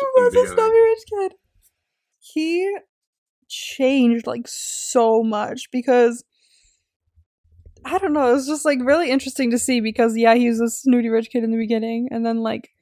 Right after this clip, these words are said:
Speaker 2: you don't even, the, the character progression is, like, done, like,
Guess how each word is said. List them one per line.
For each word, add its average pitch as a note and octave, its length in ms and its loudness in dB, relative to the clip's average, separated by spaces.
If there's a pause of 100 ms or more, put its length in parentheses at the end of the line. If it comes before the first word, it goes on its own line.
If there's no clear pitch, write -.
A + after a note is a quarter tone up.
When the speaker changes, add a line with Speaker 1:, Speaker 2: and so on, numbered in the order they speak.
(240)
Speaker 2:
you B3+ 160 10
don't D4 220 8
even, F#4 360 6
the, A3+ 480 2
the B3 140 6
character E4 380 2
progression C#4 480 2
is, A#3+ 140 -2
like, G#3+ 280 -2
done, A#3 260 2
like, G#3+ 280 -2